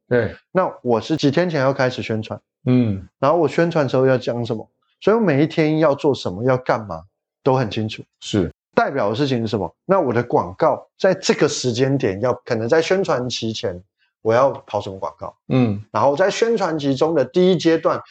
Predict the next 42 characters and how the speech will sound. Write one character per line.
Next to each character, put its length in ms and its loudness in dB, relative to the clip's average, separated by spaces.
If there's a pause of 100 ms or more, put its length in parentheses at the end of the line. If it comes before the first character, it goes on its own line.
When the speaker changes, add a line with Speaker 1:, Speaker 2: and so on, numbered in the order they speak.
(120)
Speaker 2:
到 140 0
募 260 2
资 180 -2
的 160 2
第 240 2
一 60 0
阶 180 0
段 200 0
完 200 -4
成， 300 -10
我 100 -8
要 60 -4
跑 180 -6
什 120 -14
么 80 -18
广 200 -18
告？ 200 -16
Speaker 1:
嗯。 280 2 (200)
Speaker 2:
在 220 0 (120)
募 160 4
资 140 2
阶 160 0
段 180 -2
的 100 2
第 320 0
一 80 -8
阶 220 0
段 180 -2
到 140 4
第 160 2
二 80 4
阶 140 0
段 180 0
完 180 -4
成， 180 -8
我 80 0
要 60 4
跑 160 -2
什 80 -10
么 120 -16
广 200 -12
告？ 160 -8